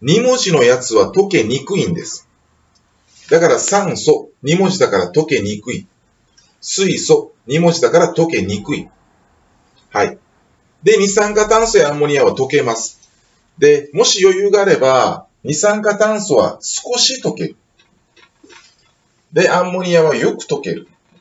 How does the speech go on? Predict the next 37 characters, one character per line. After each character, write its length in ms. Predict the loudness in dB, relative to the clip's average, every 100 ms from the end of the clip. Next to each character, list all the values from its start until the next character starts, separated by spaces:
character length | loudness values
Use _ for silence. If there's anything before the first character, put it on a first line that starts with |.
| _ _ _
は 120 | -2 -2
い。 180 | -2 -14 _ _ -6
こ 160 | -4
こ 120 | 0 2
ま 100 | 4
で 80 | 4
覚 320 | 2 4 4
え 20 |
て 100 | 2
お 60 | -2
く 80 |
と 100 | 0
完 240 | 0 0 -4
璧 200 | -8 -8
で 100 | -10
す。 260 | -10 -14 _ _ _ _ _ _ _ _ _ _ _ _ -10
は 100 | -4
い。 180 | -4 -4 -8
水 260 | -8 -4
に 140 | -4 0
溶 80 | 2
け 140 | 2
る 60 | 0
の 140 | -2
か 120 | -4
ど 140 | -4 -6
う 40 |
か 140 | -10 -20 _ _ _ _ _ _
は、 320 | 0 0 0 -2
え 160 | -2
っ 40 | -2
と、 120 | -4
溶 180 | -2 0
け 160 | -2
に 180 | -4 -6
く 100 | -6
い。 220 | -6 -10